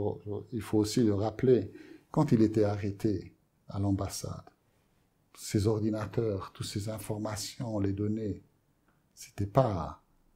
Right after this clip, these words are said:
re-, remis à la famille de, d'Assange.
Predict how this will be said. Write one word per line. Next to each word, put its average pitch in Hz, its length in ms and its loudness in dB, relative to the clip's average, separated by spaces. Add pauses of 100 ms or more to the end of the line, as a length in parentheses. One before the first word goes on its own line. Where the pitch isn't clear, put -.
(400)
re-, 113 400 -8
remis 117 500 6
à 101 120 4
la 98 360 -4
famille 110 460 2
de, 92 320 -2
d'Assange. 104 640 0